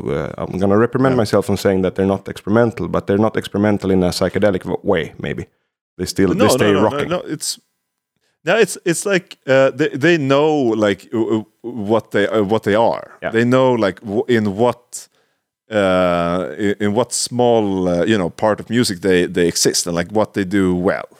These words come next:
Speaker 2: And, and, but within that, there is room to experiment. And I think they do, uh, did, I mean, obviously they did that very successfully. Uh, but not, not so much in the start. I think that they, uh,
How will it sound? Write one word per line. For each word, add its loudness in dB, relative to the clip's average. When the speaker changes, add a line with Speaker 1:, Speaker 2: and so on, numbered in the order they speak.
Speaker 2:
And, -4
and, -2
but -2
within -2
that, -2
there 2
is 0
room -2
to -4
experiment. -6
And -4
I -4
think -8
they -4
do, 2
uh, 0
did, -6
I -2
mean, -4
obviously -2
they 0
did -4
that -6
very -4
successfully. -12
Uh, 0
but -2
not, -4
not -6
so -6
much -2
in -2
the 2
start. 2
I -2
think -6
that -2
they, 4
uh, 2